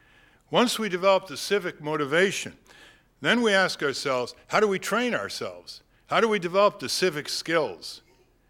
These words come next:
Well, one way is to make sure our educational system provides opportunities at elementary, high school, and college to develop civic skills, to learn how to practice democracy. It's very,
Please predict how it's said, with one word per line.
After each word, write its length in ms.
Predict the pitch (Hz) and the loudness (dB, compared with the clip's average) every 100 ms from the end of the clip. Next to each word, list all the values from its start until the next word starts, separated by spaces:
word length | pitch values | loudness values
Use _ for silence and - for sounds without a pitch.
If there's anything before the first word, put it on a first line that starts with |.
| _ _ _ _ 139 | _ _ _ _ -2
Well, 140 | 147 | 4
one 220 | 214 254 | 6 6
way 220 | 180 139 | 4 2
is 140 | 143 - | 2 -4
to 100 | 156 | -4
make 160 | 202 | -6
sure 220 | - 190 165 | -4 0 2
our 100 | 156 | 2
educational 720 | 175 151 - 220 214 160 120 | 0 -6 -2 -2 -2 -8 -8
system 500 | - 123 - 120 117 _ _ _ _ | -6 -6 -6 -12 -14 _ _ _ _
provides 680 | - 139 190 190 185 185 - - _ _ _ - | -10 -2 0 2 0 -2 -14 -18 _ _ _ -2
opportunities 960 | 175 196 165 - 226 233 131 92 101 - _ | -2 -2 -6 -2 0 0 -2 -8 -14 -18 _
at 140 | 131 135 | -4 0
elementary, 680 | 190 202 180 175 - 151 143 | 2 2 0 -4 -6 -8 -8
high 260 | 107 165 | -2 -2
school, 460 | 160 - 151 139 117 | -2 -6 -6 -6 -8
and 160 | 113 107 | -12 -4
college 560 | 151 180 143 107 - _ - - _ - | 0 2 2 -2 -12 _ -20 -20 _ -8
to 100 | 156 | -6
develop 400 | 147 185 214 - | 0 2 2 0
civic 360 | - 160 139 | -2 -2 -2
skills, 500 | - - 147 107 82 | -6 -2 -2 -2 -8
to 140 | - 147 | -4 2
learn 280 | 175 214 190 | 4 4 4
how 340 | 156 170 175 | 2 2 2
to 120 | 139 | -2
practice 560 | - 160 156 - 143 - | -2 2 2 0 -10 -8
democracy. 720 | 147 175 208 123 95 - - _ - | -4 -2 -4 -6 -12 -14 -18 _ -8
It's 180 | 156 - | -6 -6
very, 600 | 110 214 240 156 151 | 0 4 6 6 2